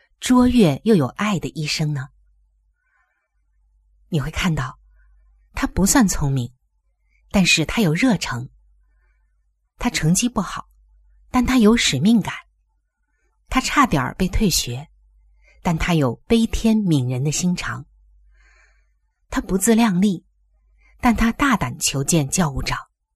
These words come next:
他进步很慢，但他用心学习。他医技范围不广，但他拥有一个焦点，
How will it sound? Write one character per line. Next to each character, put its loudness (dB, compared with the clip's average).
他 -4
进 4
步 0
很 -6
慢， -6
但 0
他 0
用 6
心 2
学 -4
习。 -4
他 -2
医 0
技 0
范 0
围 -2
不 -6
广， -8
但 -2
他 0
拥 6
有 4
一 -4
个 0
焦 2
点， -6